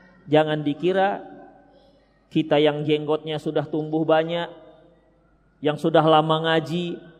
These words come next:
lantas merasa aman. Sepertinya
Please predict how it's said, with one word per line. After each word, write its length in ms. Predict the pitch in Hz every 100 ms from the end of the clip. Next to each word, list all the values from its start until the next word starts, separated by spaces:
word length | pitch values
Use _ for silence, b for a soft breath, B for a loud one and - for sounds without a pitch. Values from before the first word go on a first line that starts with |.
| _ _
lantas 480 | 147 160 160 165 -
merasa 400 | 147 143 139 156
aman. 320 | 170 254 196 143 - - - _ _ _ _ _ _
Sepertinya 680 | - 147 - 147 160 160